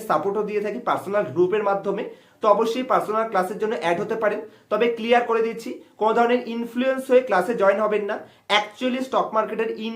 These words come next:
depth-এ গিয়ে ঢুকতে চাইলে, লং টার্মে ওয়েলথ ক্রিয়েশন করতে চাইলে তবেই পার্সোনাল ক্লাসে জয়েন হবেন এবং লাইফটাইম আমার সাপোর্ট তবেই আপনি পাবেন। আজকের মতো এই অবধি রাখছি, দেখা হচ্ছে নেক্সট ভিডিওতে কোনো ইনফরমেটিভ টপিকের সাথে। ততক্ষণ পর্যন্ত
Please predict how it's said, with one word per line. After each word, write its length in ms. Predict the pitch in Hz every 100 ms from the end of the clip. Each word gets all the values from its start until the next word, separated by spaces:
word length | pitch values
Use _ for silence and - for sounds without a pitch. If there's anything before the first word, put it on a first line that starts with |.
| 226
depth-এ 260 | 240 240 240
গিয়ে 140 | 220
ঢুকতে 220 | 196 220
চাইলে, 420 | 220 214 202 240 - -
লং 360 | 156 196 233 226
টার্মে 240 | 247 240 247
ওয়েলথ 260 | 202 214
ক্রিয়েশন 360 | 214 220 208 226
করতে 200 | 214 214
চাইলে 380 | 202 208 208 - - -
তবেই 240 | 196 226
পার্সোনাল 460 | 233 185 196 214 214
ক্লাসে 240 | 202 202
জয়েন 260 | 185 202 202
হবেন 280 | 202 220 - -
এবং 200 | - 214
লাইফটাইম 480 | 202 190 196 - 220 -
আমার 160 | 180 196
সাপোর্ট 260 | 190 220 214
তবেই 260 | 170 170
আপনি 180 | 165 165 156
পাবেন। 280 | 98 90 - _ _
আজকের 340 | - 180 226 220
মতো 160 | 220
এই 200 | 240 202
অবধি 200 | 220 226
রাখছি, 420 | 220 196 - 254 - _
দেখা 220 | 175 185
হচ্ছে 180 | 214 220
নেক্সট 280 | 214 220 -
ভিডিওতে 480 | 226 233 233 240 240 -
কোনো 160 | 190 208
ইনফরমেটিভ 560 | - 220 - 240 233 233
টপিকের 320 | 202 185 214
সাথে। 280 | 220 202 208 247 - _
ততক্ষণ 380 | 196 196 220 233
পর্যন্ত 420 | 220 190 214 214